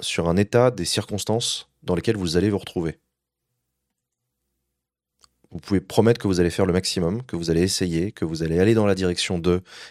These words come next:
et que vous allez agir résolument en faveur d'eux, et cetera, et cetera, et cetera.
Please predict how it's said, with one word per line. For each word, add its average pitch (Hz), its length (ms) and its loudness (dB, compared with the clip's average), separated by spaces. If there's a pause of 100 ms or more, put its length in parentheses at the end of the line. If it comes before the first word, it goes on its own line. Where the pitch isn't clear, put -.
et - 60 -10
que 92 140 -6
vous 87 160 -2
allez 87 160 4
agir 101 260 4
résolument 98 500 2
en 92 60 2
faveur 85 400 -4
d'eux, 92 240 0 (320)
et - 100 -12
cetera, 95 280 0
et - 40 -2
cetera, 87 260 -4
et 82 60 -4
cetera. 87 400 -4